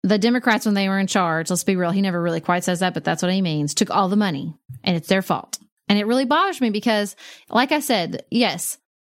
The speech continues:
there were not aqu-, adequate contributions, and I agree with him that the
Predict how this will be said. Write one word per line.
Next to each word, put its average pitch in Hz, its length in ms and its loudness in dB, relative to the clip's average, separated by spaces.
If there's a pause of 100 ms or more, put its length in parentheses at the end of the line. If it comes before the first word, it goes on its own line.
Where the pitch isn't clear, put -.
(160)
there 202 260 2
were 190 260 -2
not 185 380 0
aqu-, 220 400 -2
adequate 202 380 0
contributions, 196 880 -2
and 196 100 0
I 175 120 0
agree 180 280 0
with 226 160 -2
him 240 360 2
that 180 320 -2
the 175 200 -2